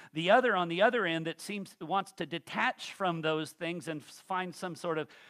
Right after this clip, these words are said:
inner tranquility and peace, whereas the other one's all about outer enjoyment and pleasure, all, and, and every extreme in between.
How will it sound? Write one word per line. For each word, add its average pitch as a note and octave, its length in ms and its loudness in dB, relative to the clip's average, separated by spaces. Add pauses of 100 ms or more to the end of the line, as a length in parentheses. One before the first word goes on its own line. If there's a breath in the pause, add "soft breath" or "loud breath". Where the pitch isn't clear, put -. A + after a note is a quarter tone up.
(360 loud breath)
inner B3+ 300 4
tranquility D#3+ 840 0
and D3 160 -4
peace, G3 320 -6
whereas F3+ 260 -2
the D#3 140 0
other G#3 200 4
one's F3+ 260 -2
all F3 180 4
about E3+ 280 4 (120)
outer G#3+ 460 6
enjoyment C#3 640 -4
and B2+ 140 -8
pleasure, C#3+ 360 -2 (380 loud breath)
all, A#3+ 400 6
and, F3 160 0 (140 loud breath)
and G#3+ 200 0
every C#4+ 340 0
extreme A#3 480 -4
in A3 120 0
between. F#3 580 -2